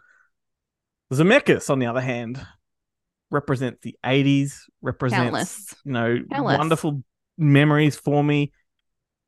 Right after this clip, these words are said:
Speaker 1: But in the last decade or two, he's just tanked. He's absolutely tanked with some really shithouse fucking movies that piss me off.
Speaker 2: <laughs>
Speaker 1: Um,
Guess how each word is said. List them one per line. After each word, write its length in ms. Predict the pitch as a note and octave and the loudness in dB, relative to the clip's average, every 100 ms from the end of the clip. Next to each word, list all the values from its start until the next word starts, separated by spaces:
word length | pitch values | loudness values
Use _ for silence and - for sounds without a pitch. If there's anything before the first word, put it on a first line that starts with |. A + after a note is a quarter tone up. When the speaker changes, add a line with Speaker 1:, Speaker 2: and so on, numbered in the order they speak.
| _ | _
Speaker 1:
But 640 | E3+ A3+ G3+ C#3 C#3 - - - _ _ _ _ _ - | -2 2 4 4 2 -2 -16 -20 _ _ _ _ _ -10
in 120 | C3 | -6
the 60 | B2 | 0
last 480 | B2+ B2+ A#2+ C3 | 2 2 2 -2
decade 360 | A#2+ C3 C3 A#2+ | -2 -2 -2 -2
or 80 | A2+ | -4
two, 360 | - A#2+ A#2 A2+ _ _ _ _ _ _ | -4 -2 -2 -4 _ _ _ _ _ _
he's 160 | - A2+ | -20 -16
just 240 | - - - - _ _ _ | -14 -14 -18 -20 _ _ _
tanked. 540 | C#3 A#2 F#2+ - - - _ _ | -10 -8 -10 -12 -20 -20 _ _
He's 140 | C3 - | -8 -2
absolutely 380 | D#3 E3 - | -2 -2 -8
tanked 260 | - B2+ A#2 | -4 -4 -4
with 100 | A2 | -6
some 140 | A2+ | -4
really 260 | A#2 B2+ B2 | 0 0 0
shithouse 600 | - - D#3+ - A2 - - - | -4 -2 0 2 -2 -4 -4 0
fucking 280 | D3+ C3 B2+ | 0 -2 -2
movies 500 | C3 C3+ A2+ C#3 - - - _ | -2 -2 -4 -6 -12 -20 -20 _
that 160 | - - | -8 0
piss 220 | E3 C#3 | 0 2
me 100 | F3+ | 4
off. 280 | A#3+ F#2+ - _ _ _ _ _ _ _ - | 4 2 -6 _ _ _ _ _ _ _ -6
Speaker 2:
<laughs> 240 | D4 - | -6 2
Speaker 1:
Um, 540 | C4 D3+ E3 E3+ E3 | 2 2 0 0 -6